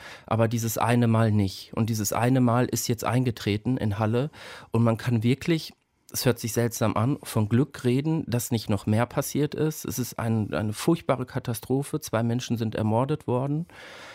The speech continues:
sie sind getötet worden und sind nicht mehr unter uns. Es ist aber auch wirklich so, dass, ähm,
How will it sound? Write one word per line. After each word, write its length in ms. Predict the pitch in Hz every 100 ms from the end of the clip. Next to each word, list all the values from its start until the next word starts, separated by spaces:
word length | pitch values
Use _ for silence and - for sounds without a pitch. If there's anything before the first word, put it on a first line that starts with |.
| - - -
sie 160 | -
sind 340 | 120 120 110 -
getötet 460 | 113 - 131 143
worden 300 | 131 123 127
und 320 | 110 110 110 -
sind 260 | 117 127
nicht 140 | 110 -
mehr 160 | 107
unter 320 | 120 143 143
uns. 400 | 101 139 147 - - - - - _ _ -
Es 120 | 107
ist 200 | 139 -
aber 220 | 127 123
auch 160 | 117 123
wirklich 320 | 123 135 -
so, 240 | 120 123
dass, 320 | 123 117 -
ähm, 520 | - 113 117 113 110